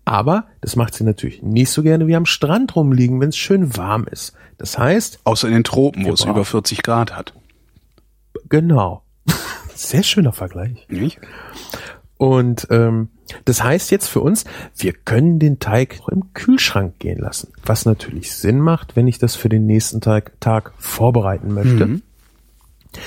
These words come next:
Speaker 1: Und wenn ich vielleicht diesen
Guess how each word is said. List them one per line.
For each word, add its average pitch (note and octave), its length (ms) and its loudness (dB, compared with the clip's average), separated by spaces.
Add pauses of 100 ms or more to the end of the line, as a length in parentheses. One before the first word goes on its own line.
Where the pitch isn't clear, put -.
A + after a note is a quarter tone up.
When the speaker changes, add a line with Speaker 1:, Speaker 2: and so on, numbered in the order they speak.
(680)
Speaker 1:
Und B2 380 2
wenn A#2 140 4
ich A2 140 -2
vielleicht G2+ 480 0
diesen F#2+ 340 -4